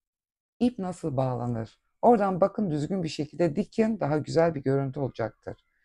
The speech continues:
Evet, şu an ben öylesine bağladım çünkü geri sökeceğim. Son sıramız arkadaşlar, çaprazlama yapıyorum.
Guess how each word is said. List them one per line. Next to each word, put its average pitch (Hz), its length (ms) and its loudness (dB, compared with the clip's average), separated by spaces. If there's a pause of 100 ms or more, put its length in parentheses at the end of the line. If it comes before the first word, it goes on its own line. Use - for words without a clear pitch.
(640)
Evet, 226 160 6
şu 208 140 -2
an 202 160 0
ben 196 140 0
öylesine 170 520 0
bağladım 180 340 2
çünkü 156 240 -6
geri 143 180 2
sökeceğim. 170 640 2 (720)
Son 311 260 12
sıramız 262 420 6
arkadaşlar, 226 800 6
çaprazlama 220 760 4
yapıyorum. 214 800 0